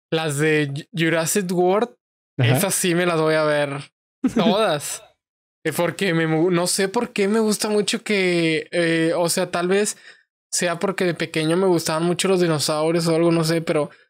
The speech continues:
Speaker 1: la de Kong versus Sila la fui a ver.
Speaker 2: <laughs>
Speaker 1: La de, la de Megalodón,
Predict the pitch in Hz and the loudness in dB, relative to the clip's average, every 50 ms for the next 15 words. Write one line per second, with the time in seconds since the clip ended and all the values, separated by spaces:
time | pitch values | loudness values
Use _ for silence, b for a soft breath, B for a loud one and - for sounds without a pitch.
0 | _ _ _ - 156 156 156 151 156 156 147 - _ _ - 165 160 165 170 185 | _ _ _ -4 -2 0 0 2 2 0 0 -2 _ _ -2 0 0 2 2 0
1 | 185 - - - - - _ 175 175 190 180 175 - - 180 160 - - - 185 | -2 -4 -8 -12 -16 -14 _ -4 -2 -2 0 -2 -2 0 0 0 0 0 0 0
2 | 180 185 196 208 220 233 247 247 - _ - 160 147 135 135 - - 160 156 156 | 0 0 0 0 0 0 -2 -4 -8 _ -4 -4 -2 -2 -4 -2 0 0 2 2
3 | 151 143 139 139 135 135 135 - - - _ _ _ _ - 196 165 190 160 175 | 2 2 2 0 0 -2 -6 -8 -12 -16 _ _ _ _ -2 0 2 2 2 2
4 | 175 170 - _ _ - 160 160 160 156 147 160 160 160 - - 190 175 160 160 | 0 -2 -6 _ _ -2 -2 0 0 0 0 0 0 -2 -2 0 0 0 2 2
5 | 156 160 156 156 156 147 151 151 151 151 147 147 151 151 160 180 208 226 | 2 2 2 0 0 0 0 0 0 0 2 2 2 2 2 0 0 -2